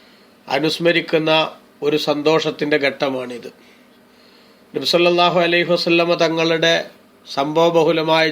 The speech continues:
ജീവിതത്തിൻ്റെ ചില ഏടുകളിലേക്ക് ചെറുതായൊരു എത്തിനോട്ടം ഈ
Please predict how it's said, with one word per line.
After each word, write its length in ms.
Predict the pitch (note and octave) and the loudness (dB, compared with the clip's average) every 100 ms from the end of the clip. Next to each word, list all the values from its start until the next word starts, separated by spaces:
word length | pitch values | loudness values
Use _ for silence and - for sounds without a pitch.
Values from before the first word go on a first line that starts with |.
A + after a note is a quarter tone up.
| D3 | 0
ജീവിതത്തിൻ്റെ 720 | D3+ D3+ D3 C#3 D3 C3+ C3 - - _ _ _ - - - _ _ - | 0 0 -2 -4 -6 -4 -6 -8 -20 _ _ _ -20 -20 -20 _ _ -6
ചില 160 | D#3 D#3 D3+ | 0 2 2
ഏടുകളിലേക്ക് 800 | D#3+ E3 E3 D#3+ D#3 D#3 D#3 D#3 D#3 - D3+ | 2 0 0 0 2 0 0 -2 -2 -4 -2
ചെറുതായൊരു 680 | C#3+ D3+ D#3 E3 E3 D#3+ D#3+ C#3+ | 0 2 2 2 0 -2 -2 -4
എത്തിനോട്ടം 640 | - D#3 D3+ C#3+ C3+ - F#3 - - _ _ _ _ _ - - _ _ _ | -4 -2 0 0 0 -4 -6 -20 -20 _ _ _ _ _ -20 -20 _ _ _
ഈ 120 | - | 0